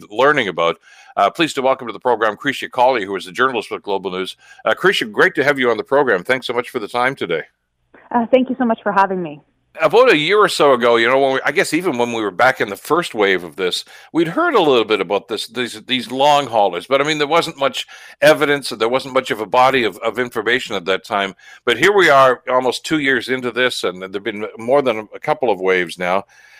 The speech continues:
Speaker 1: Uh, and, and as, as you guys are gonna report on The New Reality tomorrow, uh, there's, there's growing evidence and information about, about just what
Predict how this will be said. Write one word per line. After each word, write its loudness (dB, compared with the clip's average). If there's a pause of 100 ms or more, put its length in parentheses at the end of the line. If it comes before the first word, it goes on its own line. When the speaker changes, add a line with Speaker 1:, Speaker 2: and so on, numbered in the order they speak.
(200)
Speaker 1:
Uh, 8 (100)
and, 4
and 2
as, -2
as -2
you 0
guys 0
are -2
gonna -2
report 0
on 2
The -6
New -2
Reality 0
tomorrow, -2 (340)
uh, 4
there's, -4
there's -4
growing 2
evidence -2
and -10
information -6
about, -2 (200)
about -2 (200)
just -8
what -2